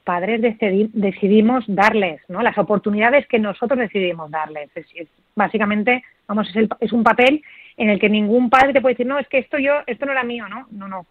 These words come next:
es que somos los únicos que podemos, eh, interferir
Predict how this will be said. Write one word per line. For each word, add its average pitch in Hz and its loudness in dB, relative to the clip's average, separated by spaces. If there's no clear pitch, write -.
es 190 -12
que 190 -8
somos 226 -2
los 226 -2
únicos 247 -4
que 247 -4
podemos, 180 -8
eh, 180 0
interferir 226 4